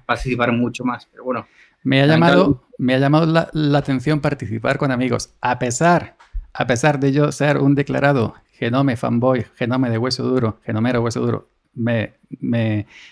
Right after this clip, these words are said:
Speaker 2: etiquetas como amigo.
Speaker 1: Es, evidentemente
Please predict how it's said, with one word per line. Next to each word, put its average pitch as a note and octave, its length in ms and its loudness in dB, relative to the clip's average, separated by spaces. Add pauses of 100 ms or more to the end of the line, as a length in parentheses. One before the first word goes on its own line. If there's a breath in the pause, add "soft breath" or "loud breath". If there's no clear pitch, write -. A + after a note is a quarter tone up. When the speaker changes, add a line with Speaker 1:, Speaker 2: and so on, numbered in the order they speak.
(260 soft breath)
Speaker 2:
etiquetas C#3 480 2
como D3 320 4
amigo. C#3+ 460 0 (800)
Speaker 1:
Es, - 760 -6
evidentemente C#3 960 2